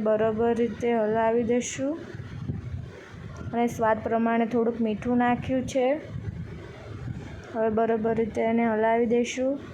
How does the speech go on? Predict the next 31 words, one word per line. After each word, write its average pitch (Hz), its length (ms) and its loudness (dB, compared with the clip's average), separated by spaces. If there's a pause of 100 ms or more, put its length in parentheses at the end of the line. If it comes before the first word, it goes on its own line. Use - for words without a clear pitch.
(120)
તો 233 180 4
આપણે 220 400 2
આ 220 160 4
આલુ 220 180 2
ટિક્કી, - 340 -6 (120)
ટિક્કી 247 360 -2
કરવા 240 260 4
માટે 233 460 2
બનાવ્યું 233 580 2
છે 254 220 -2
આ 247 160 2
મસાલો. 233 640 0 (880)
તો 220 120 0
હવે 220 260 4
આપણે 233 300 2
રોટલી 214 460 2 (120)
કરશું. 262 480 0 (1200)
તો 233 120 0
રોટલીને 240 680 2
એકદમ 233 440 2
પતલી 240 420 0 (100)
કર-, 240 640 0
કરવા 233 320 4
દઈશું, 247 420 0 (840)
જેથી 233 320 0 (120)
જાડી 214 440 2
ના 247 180 4
રહી 247 200 4
જાય 247 200 4
રોટલી 247 400 2
ક્યાંયથી. 254 560 0